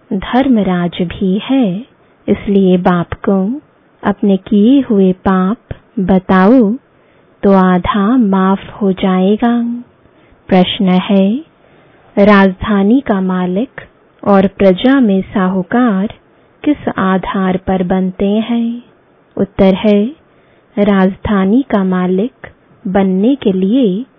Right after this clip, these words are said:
पढ़ाई पर पूरा ध्यान चाहिए। पढ़ाई से ही पद की प्राप्ति होती है।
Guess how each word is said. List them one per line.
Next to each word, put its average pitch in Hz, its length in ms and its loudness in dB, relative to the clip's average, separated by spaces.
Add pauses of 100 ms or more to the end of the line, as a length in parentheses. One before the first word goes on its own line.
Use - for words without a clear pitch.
(380)
पढ़ाई 190 500 0
पर 226 400 -2 (380)
पूरा 202 340 4
ध्यान 190 460 -4
चाहिए। 233 880 -2 (340)
पढ़ाई 208 560 2 (140)
से 220 60 0
ही 196 580 0 (280)
पद 190 240 0
की 220 500 -2 (500)
प्राप्ति 214 580 0
होती 208 560 -2
है। 240 380 -2